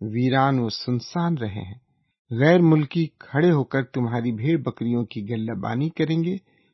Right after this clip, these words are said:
परदेसी तुम्हारे खेतों और बागों में काम करेंगे। उस वक्त तुम रब के इमाम कहलाओगे, लोग तुम्हें तुम्हारे खुदा के खादिम करार देंगे। तुम अक़वाम की दौलत से लुत्फानंदोज होगे,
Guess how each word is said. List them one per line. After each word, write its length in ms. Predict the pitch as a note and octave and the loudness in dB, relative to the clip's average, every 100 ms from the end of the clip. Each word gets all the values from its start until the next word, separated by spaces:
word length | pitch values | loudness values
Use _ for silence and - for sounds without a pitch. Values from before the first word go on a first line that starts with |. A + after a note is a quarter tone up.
| _ - | _ -2
परदेसी 580 | C3 B2 C#3+ - E3+ E3 - | 0 2 -2 0 -4 -4 -4
तुम्हारे 380 | A#2+ A#2 A2 A#2 - | -4 -2 -4 -6 -4
खेतों 380 | C#3+ - D3+ - - | -6 -4 -6 -6 -8
और 120 | A#2 | -8
बागों 380 | G#2 A#2+ A#2+ C#3 | -4 -2 -2 -2
में 140 | C3+ A#2+ - | -4 -6 -6
काम 220 | D#3 D#3+ | -2 -2
करेंगे। 500 | - G#2+ A2 - - _ _ _ _ _ - | -4 -8 -8 -10 -16 _ _ _ _ _ 2
उस 240 | E3+ - A#2+ | 2 0 0
वक्त 260 | C#3+ - _ - | 0 -2 _ -4
तुम 180 | C#3 C3 | 0 0
रब 280 | A#2 D#3+ D3+ - | 2 0 -2 -4
के 140 | C#3 - _ - | -4 -4 _ -12
इमाम 340 | - B2+ D3+ F3+ | -4 0 0 -2
कहलाओगे, 640 | - G#2 G#2+ G#2 G2+ - - - | -4 -4 -2 -2 -4 -10 -12 -8
लोग 440 | A2+ C3+ D3 C#3 - _ | -2 4 4 2 -4 _
तुम्हें 260 | B2 B2 C3 | -2 0 -2
तुम्हारे 540 | - A2 A#2 A2 A2 - _ - | -4 -4 -2 -2 -4 -6 _ -4
खुदा 240 | D3 E3 | 2 2
के 200 | - B2+ | 0 -4
खादिम 440 | - A#2 A2 A#2+ A#2 _ _ | -4 -4 -2 -4 -4 _ _
करार 300 | - E3 C3 | -4 0 0
देंगे। 380 | - G2+ F#2 - _ _ _ _ _ _ _ - | -2 -8 -8 -12 _ _ _ _ _ _ _ 4
तुम 160 | F#3 - C#3 | 4 2 -2
अक़वाम 440 | C#3 D3+ D#3+ F#3+ | -2 2 4 4
की 180 | F#3 D#3 | 2 0
दौलत 400 | B2+ C3 C#3+ D3 | 2 2 2 -2
से 220 | - D#3 | -4 -2
लुत्फानंदोज 760 | B2+ C3 - A#2+ A#2 A#2+ E3 D#3 | 0 0 0 0 0 0 0 -2
होगे, 360 | C3 A2 C3+ | -6 -4 -6